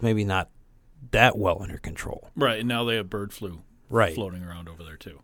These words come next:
Speaker 1: So their virus, uh,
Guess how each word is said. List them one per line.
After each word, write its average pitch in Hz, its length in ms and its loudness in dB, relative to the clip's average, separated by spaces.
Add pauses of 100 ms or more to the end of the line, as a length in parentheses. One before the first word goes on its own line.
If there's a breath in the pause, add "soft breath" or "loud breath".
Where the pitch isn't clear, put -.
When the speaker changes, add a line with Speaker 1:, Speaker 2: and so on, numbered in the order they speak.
Speaker 1:
So 123 320 2
their 135 200 4
virus, 113 1000 2 (380)
uh, 87 380 -8